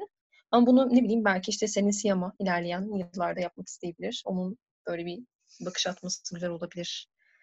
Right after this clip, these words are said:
diye düşünüyorum. O halde yavaş yavaş, e, kapatmaya yaklaşırken son bir haberimizi daha sunalım istersen. Ve sonrasında artık bugünlük veda edelim. E, yönetmenimiz, canımız ciğerimiz yine Dario Argento.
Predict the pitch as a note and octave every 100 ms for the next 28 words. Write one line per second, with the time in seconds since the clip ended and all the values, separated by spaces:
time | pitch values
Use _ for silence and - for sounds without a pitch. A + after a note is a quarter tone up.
0 | _ _ - F#3 - - F3+ F3+ B3 -
1 | _ _ _ _ _ _ _ _ _ _
2 | - A#3 G#3 F#3+ B3+ D4 - - G#3 G#3+
3 | G#3+ G3+ G3 B3 B3 - - - F#3 F3
4 | F3 F3 F3 - A3 G3+ _ - G#3 G3
5 | G3+ F#3 F#3 F#3+ - F#3 A3 A#3+ - G#3
6 | F#3+ F3+ G3 - - E3 E3+ E3+ E3+ F3
7 | E3+ - E3+ - E3 F3+ - G3 F3+ E3
8 | F#3+ E4+ - - - F3 - D4 F#4 _
9 | _ - - F#3 F3 - F3+ E3+ F#3 -
10 | - - F3 E3+ C4 - G3+ G#3 F#3+ F#3
11 | - G#3+ - _ _ _ _ _ _ -
12 | G#3+ G#3 G3 - G#3+ A#3 A#3+ A#3 C4+ -
13 | G#3+ A3 G#3 G3+ G3 G3+ F#3+ F#3 A3+ F#3+
14 | F#3 F#3 F#3 F#3+ F#3 G#3